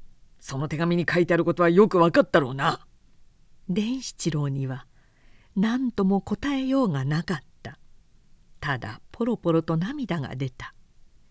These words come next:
悔し涙といえば言えたが、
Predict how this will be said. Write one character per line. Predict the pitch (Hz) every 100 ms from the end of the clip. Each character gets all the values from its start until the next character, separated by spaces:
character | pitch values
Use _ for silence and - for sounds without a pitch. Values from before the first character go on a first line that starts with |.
| _ - - - _
悔 | - 233 277
し | - 269
涙 | 277 277 208 196
と | 185
い | 175 196
え | 180
ば | 151
言 | 139 147
え |
た | 147 139
が、 | 123 -